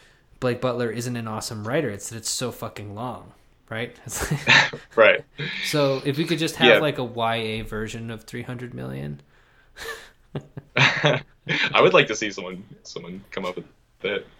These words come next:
Speaker 2: like, the young adult version. Yeah, like, I feel like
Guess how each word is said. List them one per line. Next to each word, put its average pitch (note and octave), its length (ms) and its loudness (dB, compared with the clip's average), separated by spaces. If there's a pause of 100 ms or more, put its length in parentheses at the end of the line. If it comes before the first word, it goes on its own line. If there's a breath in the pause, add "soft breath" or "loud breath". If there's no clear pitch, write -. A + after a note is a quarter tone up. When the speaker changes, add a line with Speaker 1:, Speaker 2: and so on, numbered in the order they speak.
(200)
Speaker 2:
like, G2 400 6 (840 loud breath)
the G#2 260 8
young G#2 260 2
adult F#2+ 260 0
version. G#2 360 0 (500 loud breath)
Yeah, C#3 320 10 (260)
like, A2+ 540 6 (560 loud breath)
I C3+ 80 0
feel F3+ 260 8
like D#3+ 360 8